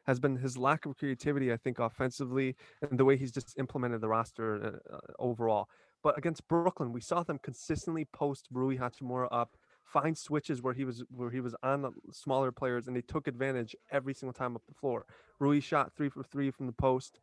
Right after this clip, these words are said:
Uh, we saw Russell Westbrook, like you said in the first quarter, he was missing mid-range jump shots. And for them to get consistent play from Russell, they need him to attack the basket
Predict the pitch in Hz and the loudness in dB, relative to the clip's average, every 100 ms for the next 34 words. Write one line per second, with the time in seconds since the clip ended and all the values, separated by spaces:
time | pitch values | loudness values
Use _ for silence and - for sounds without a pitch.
0 | _ _ - 127 123 123 143 156 143 151 | _ _ 2 4 4 0 2 4 6 4
1 | 165 135 165 - 113 123 135 - 135 120 | 2 2 2 0 -4 -4 -2 0 0 0
2 | 139 127 - 131 120 113 123 - 123 120 | -2 -2 0 0 0 -2 -4 -4 -4 -2
3 | 120 123 123 151 - 117 120 - - - | 0 0 0 -2 0 0 0 -10 -20 -20
4 | _ - 123 120 117 - - 135 135 139 | _ -2 0 0 -4 -6 0 2 4 2
5 | 135 120 135 - - 120 135 - - 143 | 0 2 0 0 -6 -6 -8 -6 -2 -2
6 | 156 147 151 165 139 131 135 135 127 120 | 0 -2 -2 -4 -4 -2 -2 -2 0 -2
7 | - 135 135 139 123 135 117 117 | 0 -2 -2 -2 -2 -2 -4 -8